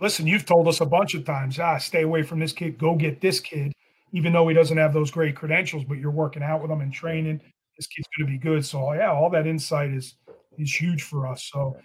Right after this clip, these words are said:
Speaker 1: and I will tell you, this, this junior class, this, I guess it's twenty twenty-two guys,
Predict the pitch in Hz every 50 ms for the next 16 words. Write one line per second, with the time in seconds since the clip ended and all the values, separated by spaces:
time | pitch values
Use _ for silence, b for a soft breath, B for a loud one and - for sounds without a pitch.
0 | B B B - 160 170 185 208 190 175 - 202 202 190 170 160 165 190 - -
1 | - - _ _ _ _ _ _ 151 151 190 196 - - - _ 156 139 135 175
2 | 196 202 202 202 202 196 - 190 190 196 208 208 208 - - 165 151 135 - -
3 | 147 151 139 156 143 - 151 135 - - - 170 165 165 160 147 139 - 175 165
4 | 160 156 135 - 170 170 156 175 175 180 - 190 180 -